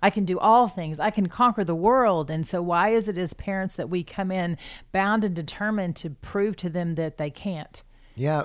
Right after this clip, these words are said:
Speaker 2: and
Speaker 1: What would it
Speaker 2: and
Speaker 1: look like if we pro-, we, if we said, "Yeah, you can"?
Speaker 2: Right, and it's because we're fearful too.
Speaker 1: Right.
Speaker 2: And so
Speaker 1: We're afraid they're gonna get hurt.
Speaker 2: So
Speaker 1: Yeah.
Speaker 2: often when we're trying to sell that,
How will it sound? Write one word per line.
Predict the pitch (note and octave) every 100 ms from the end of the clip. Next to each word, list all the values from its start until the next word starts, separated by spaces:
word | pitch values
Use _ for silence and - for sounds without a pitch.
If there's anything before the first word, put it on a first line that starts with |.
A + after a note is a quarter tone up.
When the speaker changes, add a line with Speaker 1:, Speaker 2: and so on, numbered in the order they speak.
| D3+
Speaker 2:
and | E3
Speaker 1:
What | B3
would | B3
it |
Speaker 2:
and | G3+
Speaker 1:
look | A#3 A3+
like | G#3 G3+
if | D#3
we | F#3+
pro-, | D#3+ - G#3
we, | E3+ F#3+ F#3+
if | G3
we | F#3
said, | - F#3 C#3+
"Yeah, | E3 A#3+ D4
you | C4 G#3
can"? | - D#3+ D#3+ A3+ A#3+ - A#2+
Speaker 2:
Right, | D3+ D#3
and | D#3 E3+
it's | F3+ -
because | - - D3+ C3+
we're | F#3
fearful | B3+ C#3+ A2+ - -
too. | - - F4+
Speaker 1:
Right. | D3 -
Speaker 2:
And | D#3 D#3+
so | D#3+ D#3+
Speaker 1:
We're | D3+
afraid | E3+ G#3+ G3
they're | G3
gonna | F#3 F3
get | F#3
hurt. | - F3+ F3 D#3 -
Speaker 2:
So | - E3
Speaker 1:
Yeah. | D#3+
Speaker 2:
often | F3+ F#3 E3 D3
when | C#3 D3+
we're | C#3+ C#3
trying | - D3 D#3 D3+
to | C3 A2+
sell | - D3 D3+ C#3+ C3
that, | G#2+ B2